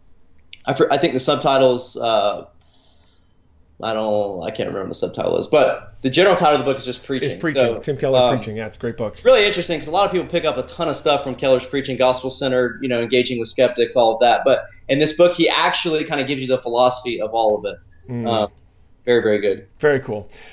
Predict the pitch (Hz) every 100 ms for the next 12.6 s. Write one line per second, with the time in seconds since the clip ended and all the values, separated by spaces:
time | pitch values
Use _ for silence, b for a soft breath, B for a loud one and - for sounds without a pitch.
0 | B 160 196 311 294 233 196 165 165 185
1 | 175 143 135 123 127 131 113 - 151 127
2 | 110 - 127 120 113 107 104 101 101 98
3 | - - _ _ _ _ - _ _ -
4 | 208 202 190 202 202 185 - 151 147 143
5 | 131 113 107 _ _ _ - 175 170 165
6 | 240 262 170 - - _ - 190 262 -
7 | 175 180 - 135 143 143 120 127 123 123
8 | 127 139 - 120 131 127 107 - _ _
9 | _ 139 135 127 127 135 - 135 107 110
10 | - - - 135 147 151 160 160 139 143
11 | 156 165 - 123 131 127 131 - 143 120
12 | 113 127 127 123 - -